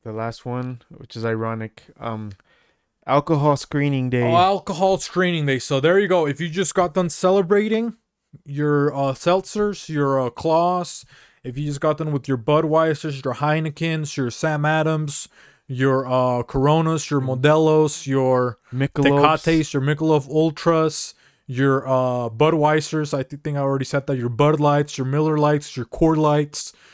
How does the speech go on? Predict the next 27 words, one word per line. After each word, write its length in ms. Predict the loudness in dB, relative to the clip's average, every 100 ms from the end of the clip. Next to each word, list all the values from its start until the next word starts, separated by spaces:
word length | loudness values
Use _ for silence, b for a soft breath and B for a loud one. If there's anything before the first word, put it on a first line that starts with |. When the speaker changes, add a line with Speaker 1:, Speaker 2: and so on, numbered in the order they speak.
| b b
Speaker 2:
your 300 | 0 2 2
Reese's 480 | 2 0 0 -2 -8
Pieces, 500 | -4 -4 -4 -2 2
Speaker 1:
Your 160 | 6 8
electrolytes. 760 | 6 4 4 4 4 2 0
Speaker 2:
your 140 | 0 0
electrolytes, 640 | 0 -2 0 0 0 -2
your 80 | -8
Gatorades, 720 | 0 0 2 2 2 0 -2
your 80 | -8
Powerades, 960 | -2 2 4 4 4 2 -2 -8 -16 -18 _ _ _ _ -4
all 240 | 2 2
of 100 | 4
those. 520 | 2 0 -4 -14 -16 _ _ _ -20
If 140 | -10
you, 220 | -6 -6
if 120 | -6 -6
you 320 | -2 2 2
already 320 | 4 4 4
got 200 | 4 2
done, 140 | 2 0
guess 200 | 0 2
what? 160 | 0 0
You're 100 | 0
getting 240 | -2 -2
tested, 440 | -4 -6 -8 -16
dude. 240 | -16 -18